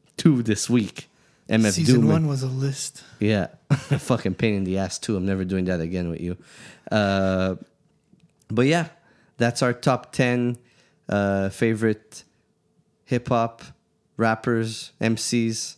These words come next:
Speaker 1: something like that. M Cs, rappers. Uh, this was fun.
Speaker 2: Do we wanna tell them what we have planned next week, or we start announcing it?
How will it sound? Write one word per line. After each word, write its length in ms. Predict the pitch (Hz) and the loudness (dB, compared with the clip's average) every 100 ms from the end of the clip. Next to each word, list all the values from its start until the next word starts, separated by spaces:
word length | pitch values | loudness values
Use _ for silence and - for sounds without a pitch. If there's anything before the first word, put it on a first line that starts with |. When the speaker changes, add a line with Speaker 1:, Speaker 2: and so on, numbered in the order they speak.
| - | -10
Speaker 1:
something 320 | - 117 117 | -6 -2 0
like 160 | 104 98 | 0 0
that. 340 | 101 104 - - | 0 -2 -4 -2
M 120 | 117 | 0
Cs, 320 | - 127 107 | 0 -2 0
rappers. 580 | 113 104 - 113 - - _ _ _ _ _ _ - | 0 0 -2 -4 -4 -12 _ _ _ _ _ _ -6
Uh, 380 | 95 92 92 | -2 0 -2
this 200 | 95 135 | -2 -2
was 100 | 131 - | -2 0
fun. 260 | 156 120 - - _ _ _ _ _ _ _ _ _ _ _ _ _ _ _ _ _ _ - | -2 -2 -6 -20 _ _ _ _ _ _ _ _ _ _ _ _ _ _ _ _ _ _ -6
Speaker 2:
Do 100 | 165 | -2
we 80 | 147 | 0
wanna 200 | 147 147 | 0 0
tell 180 | 143 147 | 0 0
them 120 | 143 | 0
what 80 | 143 | 0
we 60 | 143 | -2
have 140 | 143 | -2
planned 200 | 143 143 | -2 -2
next 220 | 147 160 202 | -2 -2 -2
week, 200 | 196 147 | -4 -4
or 60 | |
we 100 | 139 | -6
start 300 | - 143 139 | -6 -6 -6
announcing 460 | 135 135 131 - 135 | -6 -6 -6 -8 -8
it? 140 | 131 | -10